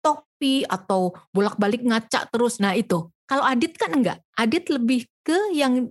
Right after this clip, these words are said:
eh, tindakannya adalah, Enggak, gue mesti lepas dari sini, gue mesti cari cara untuk,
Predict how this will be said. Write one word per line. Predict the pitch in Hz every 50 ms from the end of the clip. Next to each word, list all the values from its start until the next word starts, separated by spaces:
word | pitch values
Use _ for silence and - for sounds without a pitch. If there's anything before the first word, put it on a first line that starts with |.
| - - -
eh, | 220 220 220
tindakannya | 220 - 269 233 226 226 214 214 - 220 214 214 254 339 359 269
adalah, | 226 214 220 262 269 - - _ _ -
Enggak, | 202 180 - - -
gue | - 247 277
mesti | 311 330 330 - 330
lepas | 294 285 294 - 294 277 -
dari | - 254 247 247
sini, | 233 - 269 254 269 320 392 440 - - - - - _ _
gue | - 240 247
mesti | 240 226 214 - 226 220
cari | - - 262 262 254 285 -
cara | - - 240 240 247 247
untuk, | 247 240 226 226 226 233 226 -